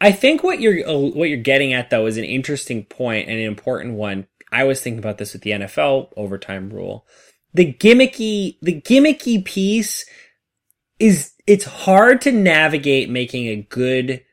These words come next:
quick overtime rule that doesn't feel gimmicky. And the N H L struggled with that for a while with, like, do we go immediately to a shootout? Do we do a shootout after a period?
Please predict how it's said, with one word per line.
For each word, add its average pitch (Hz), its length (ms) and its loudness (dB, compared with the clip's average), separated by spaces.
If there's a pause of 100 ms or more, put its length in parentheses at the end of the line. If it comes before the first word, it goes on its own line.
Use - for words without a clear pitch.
(180)
quick - 600 0
overtime 127 640 -4
rule 127 160 0
that 113 160 -4
doesn't 107 280 -2
feel 101 180 -4
gimmicky. 95 560 -8
And 110 260 -8
the 135 140 0
N 156 100 2
H 175 220 0
L 123 140 0
struggled 107 360 -4
with 101 120 -10
that 98 200 -6
for 110 160 -6
a 98 80 -2
while 95 540 -6 (400)
with, 120 220 -2
like, 104 280 -2 (300)
do 156 120 0
we 143 100 4
go 131 180 2
immediately 143 540 0
to 160 160 -4
a 147 40 0
shootout? 135 640 0
Do 131 100 -6
we 120 120 -2
do 110 360 -2
a 104 40 -6
shootout 110 340 -4
after 107 300 -6
a 107 60 -6
period? 151 580 0